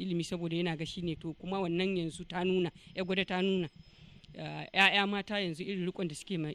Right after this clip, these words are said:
iyayensu, 'ya'ya mazan ma ba su da shi, saboda haka an kada wannan. Wani abu kuma da muka fuskanta, cikin manya-manyan abubuwan da muka fuskanta, shine ko da an ce an sassauta tsanani a kan su kuɗin makaranta, su menene na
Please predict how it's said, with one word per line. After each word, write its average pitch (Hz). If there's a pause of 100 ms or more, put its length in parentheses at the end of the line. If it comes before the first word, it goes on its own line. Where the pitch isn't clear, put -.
iyayensu, 180
'ya'ya 165
mazan 165
ma 143
ba 147
su -
da 147
shi, -
saboda 160
haka 160
an 165
kada 170
wannan. 147 (560)
Wani 214
abu 214
kuma 247
da 220
muka 226
fuskanta, 233
cikin 220
manya-manyan 226
abubuwan 190
da 160
muka 180
fuskanta, 175 (400)
shine 233
ko 302
da 254
an 220
ce 226
an 202
sassauta 185 (440)
tsanani 202
a -
kan 196
su 180
kuɗin 202
makaranta, 208
su -
menene 196 (400)
na 180